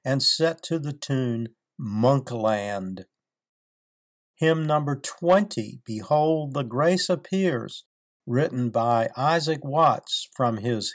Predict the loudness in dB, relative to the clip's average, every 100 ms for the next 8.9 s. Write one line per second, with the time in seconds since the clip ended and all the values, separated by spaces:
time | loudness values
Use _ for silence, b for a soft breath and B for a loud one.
0 | -2 0 0 -2 -2 -2 -4 -2 -2 -2
1 | -4 -4 -2 2 4 4 2 -2 -10 _
2 | 2 2 2 -4 -4 -6 -6 -4 -4 -4
3 | 2 2 2 -2 -2 -4 0 2 2 0
4 | -4 -2 0 0 -2 -4 -2 0 2 0
5 | 0 -2 -2 -2 -2 -6 _ _ _ 0
6 | 0 2 0 2 2 2 0 -2 -4 -4
7 | -4 -6 -4 -2 0 -2 -6 -2 0 0
8 | -4 -6 -4 -6 -4 -2 -2 -4 -10